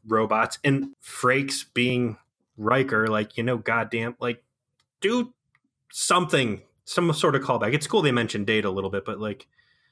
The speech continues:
you, you know better than to pick up these space robots. That, so they get it, and all right, they jumpstart it with, uh,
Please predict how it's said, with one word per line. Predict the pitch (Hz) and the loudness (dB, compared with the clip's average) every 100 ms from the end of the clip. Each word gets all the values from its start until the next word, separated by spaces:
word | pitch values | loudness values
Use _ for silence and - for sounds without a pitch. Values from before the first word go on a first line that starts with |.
| _ _ _ _ _ - | _ _ _ _ _ -8
you, | 185 | -4
you | 196 202 | 0 2
know | 165 | 2
better | 107 101 98 | 2 0 0
than | 95 | -4
to | |
pick | 98 104 | -6 -8
up | - | -10
these | 98 - | -12 -8
space | 101 98 104 | -6 -4 -2
robots. | 101 104 - | 0 -2 -2
That, | 202 - | -4 -4
so | - 208 | 0 2
they | 180 | 4
get | 123 113 | 4 2
it, | 117 | 2
and | 117 107 104 _ _ - | -2 -4 -4 _ _ 2
all | 113 | 2
right, | 101 | 2
they | 127 | 0
jumpstart | 117 123 113 - 110 | 0 2 2 2 2
it | 110 110 | 0 -2
with, | 107 - | -6 -4
uh, | 107 101 101 | -2 0 0